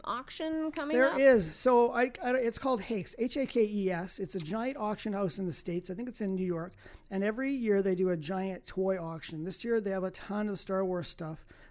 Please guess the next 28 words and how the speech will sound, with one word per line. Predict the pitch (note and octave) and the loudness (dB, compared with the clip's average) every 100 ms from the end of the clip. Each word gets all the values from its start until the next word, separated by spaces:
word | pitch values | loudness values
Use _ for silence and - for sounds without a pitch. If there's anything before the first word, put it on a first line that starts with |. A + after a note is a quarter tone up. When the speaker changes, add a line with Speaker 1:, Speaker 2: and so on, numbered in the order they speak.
| - | -10
Speaker 2:
that's | F3 - | -10 -6
going | F3+ F3 | -4 -4
up | D#3 | -6
for | |
sale. | C#3 F3+ | -6 -6
I | E3 | -6
think | G3 | -6
there's | F#3 - | -8 -10
four | - F#3+ F#3+ | -6 -6 -4
hundred | F#3+ F#3 | -6 -8
pieces | - F#3+ G3 E3+ | -10 -10 -8 -8
of | E3+ D#3 C#3+ | -8 -10 -10
Star | - E3+ E3+ | -8 -4 -4
Wars, | E3 D#3+ C#3+ - - - - - E3+ | -4 -6 -8 -12 -18 -20 -20 -18 -12
uh, | D#3+ D#3 F3+ | -10 -8 -2
and | F3 | -2
it's, | D#3+ - | -2 -2
the | F#3 | 0
auction | G3 - G3 | 0 0 -2
ends | G3 E3 | -2 -2
in | G#3+ | -6
two | - B3 | -4 -2
weeks. | G3+ A#3 - - - - - - | -2 -4 -12 -16 -18 -20 -20 -10
Um, | E3 E3 E3 E3+ | -8 -4 -4 -6
one | F3 G3 | -2 0
of | G#3 | 0
the | F#3+ | -2
big | D#3 G3+ A3+ | 2 2 2